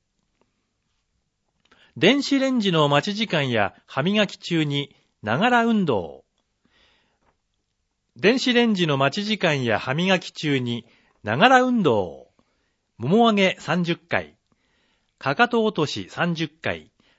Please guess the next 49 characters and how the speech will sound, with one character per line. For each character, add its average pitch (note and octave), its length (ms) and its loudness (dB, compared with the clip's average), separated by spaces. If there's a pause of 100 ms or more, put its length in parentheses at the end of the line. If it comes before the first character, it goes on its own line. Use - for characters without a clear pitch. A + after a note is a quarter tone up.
(100)
か - 140 -14
か G#3+ 160 2
と F#3+ 240 0
を E3+ 140 -4
上 B2+ 80 -4
げ C#3 200 -2
る。 B2 220 -4 (260)
か B2 140 -10
か F3+ 140 0
と D#3 260 -2
を C#3+ 140 -4
下 A2 100 -8
ろ A#2+ 100 -6
す。 - 200 -18 (1200)
片 A#3 360 0
足 G#3+ 240 -2
立 F#3 140 4
ち D#3+ 220 -8
一 C3+ 200 -8
分 A#3 380 -2
間。 F2 380 -6 (560)
な C#3 140 -2
ど B2+ 140 -4
な G#2 140 -6
ど。 - 140 -12 (2000)
感 A#3 220 0
染 C4 220 0
予 B3+ 180 2
防 G3 320 4
を C3+ 40 0
心 F3 360 -2
が D#3 120 0
け D3 100 -4
ま C3+ 100 0
し - 120 -10
ょ E2 240 -8
う。 - 140 -20 (580)
問 G3 200 0
い G3 60 4
合 F3+ 40 4
わ D#3+ 100 4
せ、 B2 320 -4 (120)
健 G#3 240 -2
康 G#3+ 180 2
増 F3+ 180 0
進 D3+ 240 -6
課。 B2 260 -4 (600)
電 E3 320 0
話、 D3 220 0